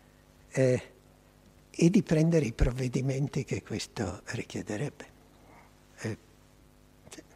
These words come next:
voi sapete, credo lo sappiate, il nostro paese, eh, ha un tasso di natalità che è uno più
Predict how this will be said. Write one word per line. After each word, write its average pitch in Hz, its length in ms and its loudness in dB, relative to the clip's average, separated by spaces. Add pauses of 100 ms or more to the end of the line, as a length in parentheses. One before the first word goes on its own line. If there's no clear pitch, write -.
(120)
voi 120 200 -8
sapete, - 640 2
credo 107 360 0
lo 98 120 -2
sappiate, - 560 -2 (520)
il 113 140 0
nostro 131 380 6
paese, 127 640 4 (880)
eh, 113 320 2 (180)
ha 135 140 2
un 120 280 -2
tasso - 520 4
di 117 180 -2
natalità 113 760 0 (600)
che - 140 2
è 127 40 4
uno 127 280 4
più 120 220 -2